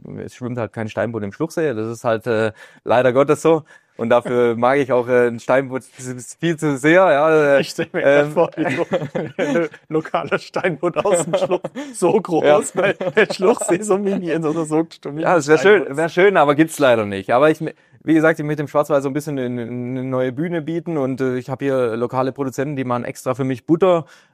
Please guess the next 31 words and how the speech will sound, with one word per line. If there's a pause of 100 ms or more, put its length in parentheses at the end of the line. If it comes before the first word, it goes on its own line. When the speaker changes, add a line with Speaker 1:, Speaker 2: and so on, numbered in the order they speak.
Speaker 1:
Äh,
ich
hab
einen
Bäcker,
der
macht
für
mich (140)
Schwarzwälder
Holzofenbrot (300)
und
ich
wär
wirklich
dumm,
wenn
ich (720)
so
tolle
Produkte
nicht
hier
ins
Menü
nehmen
würde.
Ja,
also
das
ist